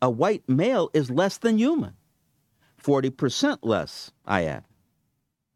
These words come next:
"How can you laugh at this?" "I'm not laughing, Asia. I'm trying to prove to you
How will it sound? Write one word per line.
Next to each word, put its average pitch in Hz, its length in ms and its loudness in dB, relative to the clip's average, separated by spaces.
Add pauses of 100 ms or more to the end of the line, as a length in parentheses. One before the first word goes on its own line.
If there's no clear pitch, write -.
(440)
"How 233 120 -8
can 269 220 2
you 196 120 2
laugh 214 440 0
at 101 160 -2
this?" - 400 -8 (320)
"I'm 123 180 0
not 170 260 2
laughing, 117 600 -2
Asia. 85 340 -6 (1200)
I'm 127 140 0
trying 185 520 -2
to 135 160 -4
prove 190 440 -4
to 147 160 -4
you 110 400 0